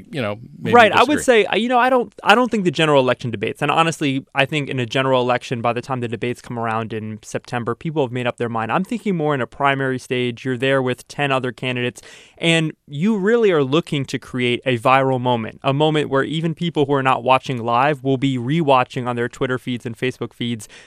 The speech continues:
Speaker 2: uh, you know, for days to come. I think she's, she's honed in on that and an ability to kind of a quick strike moment,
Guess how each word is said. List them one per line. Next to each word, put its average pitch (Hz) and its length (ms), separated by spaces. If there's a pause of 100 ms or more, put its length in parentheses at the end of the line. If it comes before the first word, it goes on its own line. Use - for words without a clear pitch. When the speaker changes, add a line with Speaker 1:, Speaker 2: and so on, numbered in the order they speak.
Speaker 2:
uh, 120 300 (120)
you 135 140
know, 120 160
for 135 180
days 135 300
to 123 100
come. 127 320 (200)
I 147 80
think 170 200
she's, 175 560 (220)
she's 214 240
honed 175 260
in 143 100
on 123 140
that 117 140
and 127 80
an 127 80
ability 139 380
to 127 80
kind 151 160
of 120 80
a 120 60
quick - 300
strike 135 340
moment, 131 400